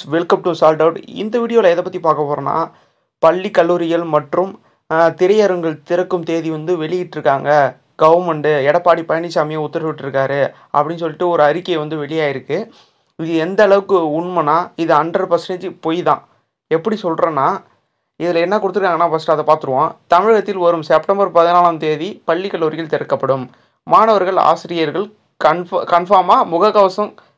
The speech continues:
அணிய வேண்டும் அப்படின்னு சொல்லி போட்டிருக்காங்க. இந்த இடத்துல பாருங்க, கட்காயின் போட்டிருக்காங்க. கட்டாயன் போடுறதுக்கு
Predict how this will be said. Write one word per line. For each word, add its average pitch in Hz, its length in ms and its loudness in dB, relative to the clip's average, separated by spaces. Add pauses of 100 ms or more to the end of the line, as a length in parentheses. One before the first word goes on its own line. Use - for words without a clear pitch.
(580)
அணிய 190 360 2
வேண்டும் 165 280 2
அப்படின்னு 151 120 2
சொல்லி 151 200 -8
போட்டிருக்காங்க. 139 560 -4 (760)
இந்த 196 380 0
இடத்துல 214 200 2
பாருங்க, 147 380 2 (1040)
கட்காயின் 220 680 2
போட்டிருக்காங்க. 156 360 0
கட்டாயன் 208 560 0
போடுறதுக்கு 156 560 -2